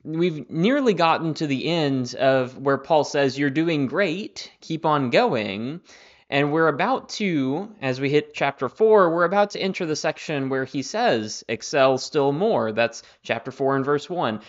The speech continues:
We're about to hit that section, and there's a slight tonal change in the book, but it's still all framed in this idea and this theory that you are doing great, you are doing amazingly well, so keep going at it.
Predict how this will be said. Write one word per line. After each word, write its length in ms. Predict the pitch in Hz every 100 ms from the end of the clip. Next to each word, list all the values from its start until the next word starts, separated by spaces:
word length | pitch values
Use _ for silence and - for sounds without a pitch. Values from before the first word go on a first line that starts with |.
| -
We're 80 | 185
about 220 | 190 226
to 80 | 208
hit 260 | 165 294 190
that 240 | 185 151
section, 680 | - 143 - - 127 117 120 - -
and 100 | 165
there's 140 | 165
a 60 | 160
slight 400 | 160 233 247 233
tonal 340 | - 208 175
change 640 | 151 - 262 220 123 131 120
in 200 | 131 127
the 60 |
book, 340 | 117 127 131 -
but 160 | 135 135
it's 160 | 131
still 280 | - 214 226
all 240 | 208 170
framed 480 | 165 - 175 175 170
in 200 | - 156
this 180 | 143 -
idea 600 | 135 135 165 214 165 147
and 200 | - 131
this 220 | 123 123
theory 540 | - 247 226 139 120 117 - -
that 140 | 147
you 180 | 147 151
are 340 | - 202 240 220
doing 460 | 180 165 139 127
great, 520 | 113 110 107 127 -
you 140 | 170 151
are 240 | 170 196
doing 320 | 185 180 175
amazingly 560 | 165 160 170 165 160 151
well, 640 | 143 247 165 117 113 113 - - _ -
so 180 | -
keep 400 | 139 - 160 -
going 380 | 127 120 117 113
at 220 | 214 180
it. 220 | 95 -